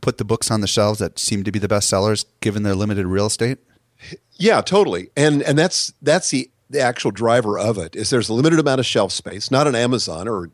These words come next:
Speaker 2: online, but in conventional bookstores, a limited number of shelf space. So they're very modest in what they order in. They're very risk adverse because they get stuck with all these books they can't sell. And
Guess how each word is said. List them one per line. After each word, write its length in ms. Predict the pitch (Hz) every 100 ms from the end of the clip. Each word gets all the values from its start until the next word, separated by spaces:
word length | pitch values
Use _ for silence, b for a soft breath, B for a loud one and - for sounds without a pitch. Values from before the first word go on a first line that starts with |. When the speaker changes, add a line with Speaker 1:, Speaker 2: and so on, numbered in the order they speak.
| _
Speaker 2:
online, 500 | 113 110 107 127 113
but 260 | 95 95 - b b b
in 80 | 113
conventional 380 | 127 143 143 117
bookstores, 440 | 120 - 107 104
a 40 | 104
limited 240 | 117 135
number 200 | 127 120
of 60 | 107
shelf 240 | 107 87
space. 400 | - 71 92 - b b b b
So 140 | b 147
they're 160 | 139
very 340 | 127 113 156 196
modest 520 | 156 127 123 123 -
in 100 | 101
what 140 | 110
they 140 | 110 101
order 360 | 98 101 95
in. 160 | 95 87
They're 140 | 85
very 240 | 85 117 117
risk 400 | 98 110 107 -
adverse 420 | 92 85 90 92
because 300 | - 107 107
they 80 | 107
get 160 | 107
stuck 280 | - - 104
with 100 | 104
all 100 | 107
these 160 | 98 85
books 200 | 101 -
they 80 | 92
can't 280 | 110 95
sell. 280 | - 101 101
And 200 | 95 82